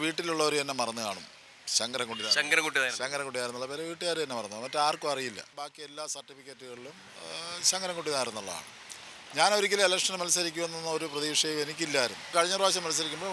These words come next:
Speaker 1: വഞ്ചിയൂർ ബാബു എന്ന് എന്നെ പറഞ്ഞ് എല്ലായിടത്തും എഴുതിയിരുന്നു. അങ്ങനെ നോമിനേഷൻ കൊടുത്ത്, കൊടുത്തപ്പോഴത്തേക്ക് ആ നോമിനേഷൻ ബ്രാക്കറ്റിൽ ഞാൻ ശങ്കരൻകുട്ടി നായർ എന്നുകൂടി കൊടുത്തിരുന്നു. യഥാർത്ഥത്തിൽ അവർ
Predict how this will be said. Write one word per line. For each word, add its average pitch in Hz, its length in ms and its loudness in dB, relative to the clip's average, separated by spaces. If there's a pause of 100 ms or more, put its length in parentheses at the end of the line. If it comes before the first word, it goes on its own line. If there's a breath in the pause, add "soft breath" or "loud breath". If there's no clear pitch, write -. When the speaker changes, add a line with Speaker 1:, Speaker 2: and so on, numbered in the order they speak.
Speaker 1:
വഞ്ചിയൂർ 185 260 2 (100)
ബാബു 160 220 8 (160)
എന്ന് 151 200 -2
എന്നെ 139 240 -2
പറഞ്ഞ് 127 280 -2 (180)
എല്ലായിടത്തും 180 480 2
എഴുതിയിരുന്നു. 123 360 0 (1300)
അങ്ങനെ 196 200 6 (120)
നോമിനേഷൻ 214 600 6 (100)
കൊടുത്ത്, 180 360 0 (320)
കൊടുത്തപ്പോഴത്തേക്ക് 170 640 0
ആ - 80 -6
നോമിനേഷൻ 170 360 2 (140)
ബ്രാക്കറ്റിൽ 165 460 4
ഞാൻ 165 140 0
ശങ്കരൻകുട്ടി 160 400 -4
നായർ 156 180 0
എന്നുകൂടി 151 280 -8
കൊടുത്തിരുന്നു. 139 420 -2 (360)
യഥാർത്ഥത്തിൽ 208 520 6
അവർ 180 100 2